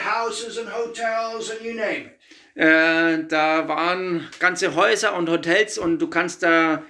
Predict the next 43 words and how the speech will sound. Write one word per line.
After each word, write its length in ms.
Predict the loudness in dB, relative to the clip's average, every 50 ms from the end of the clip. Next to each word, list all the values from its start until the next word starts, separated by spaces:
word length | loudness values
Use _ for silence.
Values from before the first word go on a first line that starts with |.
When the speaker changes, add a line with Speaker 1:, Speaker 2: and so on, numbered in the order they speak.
| -20 -20 -20 -8 -2
Speaker 2:
aufzählen, 560 | 0 0 0 0 0 0 2 2 2 2 2
was 160 | 2 0 2
du 80 | 0 2
möchtest. 600 | 2 2 2 2 0 0 0 0 0 -2 -6 -10
Speaker 1:
And 100 | -10 -8
a 60 | -6 -4
lot 280 | -2 0 2 2 0
of 60 | 0
money. 480 | -2 -4 -4 -4 -6 -8 -10 -12 -16 -20 _ _
Speaker 2:
Und 160 | 0 0 2 4
sehr, 200 | 4 4 4 4
sehr 240 | 2 0 0 -2 -2
viel 200 | -2 -6 -2 0
Geld. 280 | 2 4 4 4 4 4
Speaker 1:
Gold 200 | 2 0 0 -6
and 100 | -12 -12
silver 480 | -10 -8 -8 -8 -8 -8 -10 -10 -12 -12
and 80 | -12 -14
you 80 | -14
name 340 | -12 -10 -8 -8 -8 -8 -10 -14
it. 160 | -20 _ _
Speaker 2:
Gold 300 | 2 4 4 4 2 0
und 180 | -4 -4 -4
Silber 440 | 0 2 4 4 4 4 4 4 4
und 240 | 2 2 0 0 0
alles, 280 | 2 2 2 2 0 -2
was 140 | -4 -4
du 80 | -2 0
dir 160 | 0 0 0
vorstellen 500 | 0 0 -2 -2 0 2 2 2 2 2
Speaker 1:
And 0 | 2
they 60 | 2
Speaker 2:
kannst. 160 | 4 4 4
Speaker 1:
died. 260 | 2 0 -2 -4 -8 -12 _ _ _ _ _
Speaker 2:
Und 160 | -2 -2 0
so 140 | 2 2 2
eine 340 | 2 2 2 0 0 0 0
Person 420 | 0 -2 0 2 2 2 4 2
starb. 360 | 2 2 2 2 4 4 2 2
Speaker 1:
Their 100 | 0 0 -2 -2 -4 -4
Anwalt 360 | -4 -4 -4 -4 -6 -10 -14
called 380 | -12 -10 -10 -8 -8 -10 -10
you. 200 | -10 -10 -10 -12